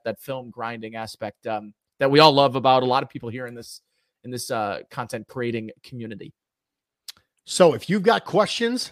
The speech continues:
Speaker 2: takes, or comments for Nate and I, and you are in the comment section,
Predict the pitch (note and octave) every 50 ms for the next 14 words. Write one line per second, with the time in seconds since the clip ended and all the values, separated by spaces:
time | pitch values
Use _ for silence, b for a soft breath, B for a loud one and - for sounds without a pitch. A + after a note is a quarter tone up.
0 | _ _ _ - - - G#3+ B3+ - - - - - b b b b F3 F3 -
1 | - F#3+ G#3 G3 D#3+ C3+ A#2+ B2+ C3+ - - - b b b b _ - E3+ G3
2 | G3+ E3+ E3 F3+ G3 G#3+ D#3+ D3+ D3 C#3 C3 C3 C#3 D3 B2+ C3 C3 D#3 G3 A3
3 | G#3+ G3+ G3 F3+ - - F#3+ F3+ E3 D#3 C#3+ - - E3+ D3 - - D3+ C#3